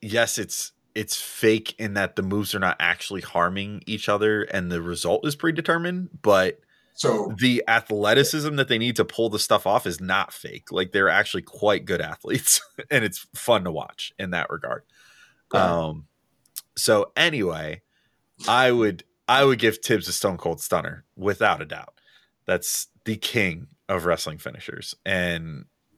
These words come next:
Speaker 1: I would definitely do it to him. And he would sell it terrible. He would sell it like geriatric Vince McMahon, uh, and just, like, flop, and it would not be great. But I would totally do that. So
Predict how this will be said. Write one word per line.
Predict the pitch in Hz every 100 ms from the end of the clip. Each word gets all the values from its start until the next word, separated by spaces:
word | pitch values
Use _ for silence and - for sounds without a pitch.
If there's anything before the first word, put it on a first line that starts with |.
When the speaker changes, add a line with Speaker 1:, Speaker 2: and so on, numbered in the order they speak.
| _ _ -
Speaker 1:
I | 92
would | 78
definitely | 78 - -
do | -
it |
to | -
him. | -
And | 101 87
he | 117
would | 113 -
sell | - 113 113
it | 110
terrible. | 104 101 92 92 90 85 _ _ _ _ _ _ _
He | 107
would | 101 -
sell | - 101 104
it | -
like | 92 85 - - _ _ 104
geriatric | 90 107 101 95 92 - 87
Vince | 92 85
McMahon, | 87 78 87 82 76 76 _ _ _ _ 82
uh, | 85 78 78 78 -
and | 90 80
just, | 87 -
like, | 82 -
flop, | - 87 82 80 - - _ _ _ _
and | 95 82 76 - _
it | 92
would | 85
not | 85 80 -
be |
great. | 78 82 - -
But | 95 - _ - _ _ _ -
I | 92
would | 87
totally | - 78 -
do | -
that. | - - _
So | - - 62